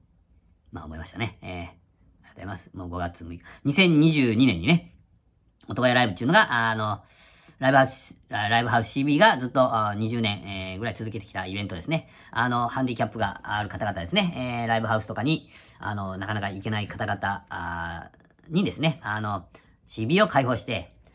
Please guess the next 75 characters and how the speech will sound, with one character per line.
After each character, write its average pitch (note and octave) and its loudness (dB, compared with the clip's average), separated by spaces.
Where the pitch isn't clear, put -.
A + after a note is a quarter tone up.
あ F#2+ -10
の、 F2+ -8
ま - -6
あ、 - -4
ロ A2+ 0
ッ - -6
ク G#2+ -8
に、 F2 -6
い F2 -10
ー、 - -20
身 A2 -2
を G2+ -2
委 F#2+ -4
ね A2+ 0
て E2+ -8
も F2 -6
ら B2 4
お B2+ 4
う A#2 0
じ G2+ -4
ゃ - -6
な E2 -8
い D#2 -14
か D#2+ -12
と E2 -14
い E2+ -10
う - -20
イ G2 -12
ベ G#2 -4
ン G2 -6
ト E2 -12
な D#2+ -12
ん - -14
で E2 -16
す - -14
ね。 F3 -2
で、 D#3+ -2
そ D3+ -2
の A#2+ -2
出 A#2+ 0
店 B2+ 0
と - -10
か G2+ -2
も、 E2 -6
ね、 A2 -6
え - -20
ー、 - -20
出 G2 -8
て E2+ -12
と D2+ -16
い D#2 -14
う D#2+ -18
こ - -18
と - -20
で。 - -16
ま A#2 -6
あ、 - -6
浜 C#3 2
は G2+ 2
ち - -12
ょ - -8
っ - -8
と D#2+ -10
行 E2+ -8
っ E2+ -12
た A2+ -2
こ A2 -6
と - -10
な F#2+ -2
い F2+ -4
ん - -8
で E2+ -10
す - -20
け D#2 -16
ど、 D2+ -16